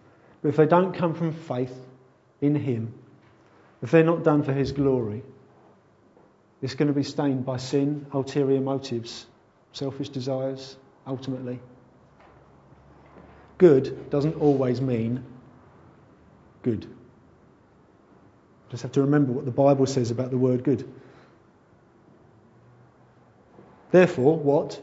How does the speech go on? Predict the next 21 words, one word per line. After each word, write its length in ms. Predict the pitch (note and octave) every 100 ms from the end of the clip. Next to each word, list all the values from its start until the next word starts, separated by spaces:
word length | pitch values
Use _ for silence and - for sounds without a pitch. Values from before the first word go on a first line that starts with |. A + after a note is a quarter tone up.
| -
is 360 | B2+ A#2+ C#3 - - - - _
good? 280 | - E3 - - - - - - - - - - - - - -
Wayne 220 | F#3 F#3 E3+
Grudem, 340 | F#3 D3 C3+
theologian, 540 | D3 D#3 D#3 D3+ E3
he 80 | D#3
says, 300 | D3 D#3 D3+ - - -
<clears throat> 240 | - -
excuse 600 | - - F3 A2+ - C3+
me, 140 | C3 - - - -
he 80 | D3+
says, 200 | E3+ D#3
"God 440 | - F#3+ D3 C#3+ - -
is 380 | D#3 D#3+ - -
the 100 | C3+
final 460 | - D#3 D3 C#3 B2+
standard 540 | - C3+ B2 B2 B2 - - - -
of 120 | A2
good. 280 | - C3 - - - - - _ _ _ - - _ _
Thus, 260 | C#3 C3
good 580 | - - F#3+ D#3+ E3 -